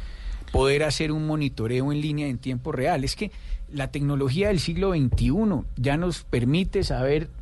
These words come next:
qué es lo que está sucediendo en el día a día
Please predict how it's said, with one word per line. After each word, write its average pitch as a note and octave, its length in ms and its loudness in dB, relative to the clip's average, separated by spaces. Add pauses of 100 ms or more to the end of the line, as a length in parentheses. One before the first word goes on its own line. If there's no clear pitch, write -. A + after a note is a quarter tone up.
qué F#3 160 4
es F3+ 60 2
lo F3+ 140 2
que D3 80 0
está C#3 260 0
sucediendo C#3+ 560 2
en E3 100 6
el B2 160 4
día D3 320 4
a B2 60 2
día D#3+ 380 2